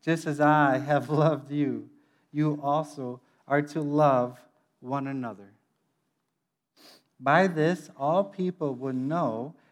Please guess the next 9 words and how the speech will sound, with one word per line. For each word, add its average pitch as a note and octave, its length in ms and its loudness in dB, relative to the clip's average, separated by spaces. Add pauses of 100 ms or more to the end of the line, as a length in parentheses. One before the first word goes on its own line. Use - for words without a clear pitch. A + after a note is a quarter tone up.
(120)
that C3+ 140 0
you G3 280 0
are E3 200 -4
my D3 180 2
disciples, C3 840 -4 (720)
if C#3 180 -10
you F3 140 2
have D3 400 -2
love A#2+ 720 -8